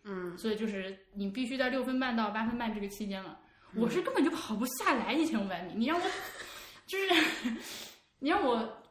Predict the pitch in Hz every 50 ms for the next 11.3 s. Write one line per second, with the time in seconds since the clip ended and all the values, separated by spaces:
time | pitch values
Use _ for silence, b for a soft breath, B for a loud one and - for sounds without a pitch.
0 | _ - - 233 220 226 294 339 339 302 349 381 - - - 392 403 415 415 285
1 | 226 214 185 214 247 302 269 220 202 196 196 - - - 190 190 214 262 320 339
2 | 370 349 285 - 196 196 269 262 262 220 208 202 220 220 220 220 226 254 285 277
3 | 285 302 233 226 208 196 185 170 165 185 185 - - 202 180 175 170 160 135 -
4 | - 294 262 220 220 269 220 214 - 269 240 214 - - 262 247 226 202 - 277
5 | 277 277 269 262 254 262 370 349 - 330 320 285 294 262 233 226 226 202 220 277
6 | 277 269 - - - 208 208 202 - - 254 233 220 214 214 202 202 - - -
7 | 330 269 - - - - - - - - B B B B B 202 196 185 - -
8 | - 233 240 226 277 320 277 320 - - 269 285 302 247 220 254 285 226 214 185
9 | 180 180 190 208 226 - - _ - - - 311 262 226 233 240 233 - - 233
10 | 226 - 190 - - - - - - _ _ _ _ 196 185 190 185 185 180 175
11 | 170 165 175 196 -